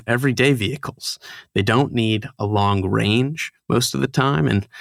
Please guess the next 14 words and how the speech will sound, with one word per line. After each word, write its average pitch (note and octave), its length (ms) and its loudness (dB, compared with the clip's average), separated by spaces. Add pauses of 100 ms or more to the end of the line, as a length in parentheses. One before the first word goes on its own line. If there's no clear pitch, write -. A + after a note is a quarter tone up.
(240)
they B2 120 2
can A#2+ 160 4
really F3+ 340 2
sit - 460 0
around E3 560 0
<laughs> - 0 -
for, A2+ 120 0 (120)
like, A#2 160 0
half D3+ 320 0
the A2+ 80 2
day B2 500 2
charging. D3+ 480 0 (160)
And A2 340 2 (120)
increasingly, A#2 960 2